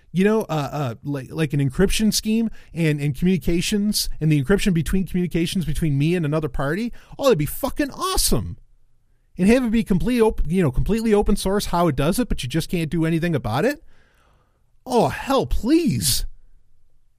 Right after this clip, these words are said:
So, you know, when I, when I even, like I said, even in the worst situations of how this could have been described or parlayed or what was going on, I saw it only as exciting.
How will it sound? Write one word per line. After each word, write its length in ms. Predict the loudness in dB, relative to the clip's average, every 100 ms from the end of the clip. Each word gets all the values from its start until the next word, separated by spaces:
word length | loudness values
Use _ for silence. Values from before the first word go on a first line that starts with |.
| _ _
So, 340 | -2 0 0 -2
you 220 | -2 2
know, 80 | 4
when 120 | 4
I, 140 | 2
when 220 | 0 0 0
I 80 |
even, 340 | 0 0 0 2
like 200 | 0 0
I 20 |
said, 240 | 2 0
even 280 | 2 0 2
in 100 | 4
the 60 | 4
worst 360 | 4 2 0
situations 840 | 0 0 2 2 0 -2 -8 -10 -14 -14 -2
of 160 | 2
how 260 | 2 2 2
this 180 | 2 0
could 160 | 0
have 80 | 2
been 120 | 0
described 440 | 0 -2 0 0 0
or 60 |
parlayed 420 | 0 0 0 0 0
or 80 |
what 200 | 0 -2
was 140 | -4 -6
going 280 | -6 -6 -6
on, 220 | -8 -10 -16 -20 _ -20 -10 0
I 140 | 0
saw 260 | 2 2 2
it 80 | 0
only 300 | 0 2 2
as 140 | 2
exciting. 480 | -2 -4 -6 -8